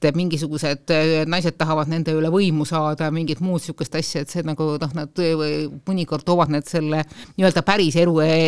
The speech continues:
nagu erasfääri ka kaasa ja siis on jälle väikene jama käes. Ja noh, tulemus on see, et, et, äh, ongi turvaline dominaatriks käib aeg-ajalt ko-, office'is ja siis muus osas, äh, võitleme, äh, majandustippude nimel edasi.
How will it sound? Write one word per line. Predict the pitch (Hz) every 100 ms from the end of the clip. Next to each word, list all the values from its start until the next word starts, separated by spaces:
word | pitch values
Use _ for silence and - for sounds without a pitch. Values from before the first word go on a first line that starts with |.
| 147
nagu | 165 - 165
erasfääri | 151 185 175 135 170 160 156
ka | 170 170
kaasa | 165 214 160 -
ja | 143 147
siis | 147 160
on | 165
jälle | 170 156
väikene | 156 151 147
jama | 147 143
käes. | 135 143 147 - - - - - - - -
Ja | -
noh, | 247 254
tulemus | - 165 160 185
on | 202
see, | 240
et, | 196 -
et, | 190 _ 214
äh, | 190 190
ongi | 214 202 160 156 160 165 165
turvaline | 196 185 165 170 175 185 185
dominaatriks | 190 196 220 220 180 -
käib | 202 202
aeg-ajalt | 208 196 196 190
ko-, | 220
office'is | 233 - 190 - 185 -
ja | 180 170 170 175
siis | 185 185 - - - - - - - - _ - - - - 233
muus | 170 165 156
osas, | 156 190 214 - -
äh, | 214 202
võitleme, | 214 214 214 214 220
äh, | 220 220 226 226 233 233 240 233 220 _ _
majandustippude | 214 220 208 196 208 - 170 - 226 226
nimel | 233 269 320
edasi. | 240 -